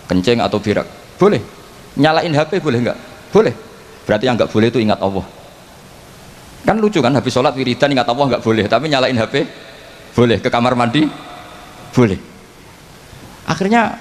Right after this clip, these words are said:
menang lewat logika yang agak kasar. <laughs> Cangkem elek lah cara Jawa itu. Karena kalau enggak ya cari, nyari detailnya hadis. Mana buktinya Rasulullah setelah sholat baca ini, baca ini, terus salaman, begini-begini. Logikanya ya ini tadi. "Kamu habis sholat boleh nggak nyalain H P?"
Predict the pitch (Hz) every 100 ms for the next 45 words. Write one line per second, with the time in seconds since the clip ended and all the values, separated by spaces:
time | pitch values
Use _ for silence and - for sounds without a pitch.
0 | - - 220 190 294 151 143 - - 131
1 | 127 143 135 135 123 120 - 117 135 -
2 | 262 - - - - 107 117 127 135 104
3 | 98 101 95 90 87 - - - - -
4 | - - 196 233 262 254 247 226 202 262
5 | 247 247 233 196 220 220 180 180 220 214
6 | - - 160 - - - - - - 131
7 | 151 165 131 135 147 139 135 135 147 113
8 | 127 127 123 127 107 104 107 107 110 107
9 | 95 101 101 104 104 104 95 95 98 98
10 | 107 107 104 107 107 120 160 208 220 247
11 | 277 254 247 233 254 175 - - - -
12 | 120 160 123 131 156 123 120 110 104 101
13 | 101 98